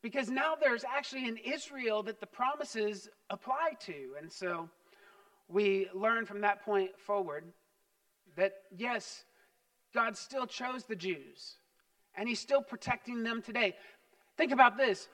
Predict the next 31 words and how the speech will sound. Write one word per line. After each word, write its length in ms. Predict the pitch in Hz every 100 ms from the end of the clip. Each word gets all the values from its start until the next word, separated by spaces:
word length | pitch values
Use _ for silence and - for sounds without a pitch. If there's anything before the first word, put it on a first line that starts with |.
| -
May 180 | 185 277 285
fourteenth, 420 | 285 240 226 175
nineteen 340 | 196 233 233
forty-seven, 800 | 208 214 190 180 202 185 160 160 - -
they 120 | 202
were 280 | 214 202 185 -
established 580 | 185 - 233 247 262 -
as 160 | 190
a 60 | 190
nation 340 | 185 180 185 185
in 320 | 196 180 156
one 240 | 196 202
day. 340 | 185 185 143 - _ _ _
May 240 | 240 285 - _
fifteenth, 480 | 302 294 - 180 143 - -
in 260 | 254 240 220
one 220 | 277 294
day, 380 | 254 226 151 147 -
they 120 | 254
were 140 | 285
attacked 400 | 254 - 214 214
by 140 | - 190
several 400 | - 226 220 214
nations. 800 | 190 190 190 180 131 127 - - _ _ _ _ _ _
Didn't 160 | 277 320
even 120 | 269
have 160 | 277
an 80 | 254
army. 440 | 226 254 262 233 165 - _ _ _ _ _ _ _ _ _
They 80 | 262
were 220 | 269 254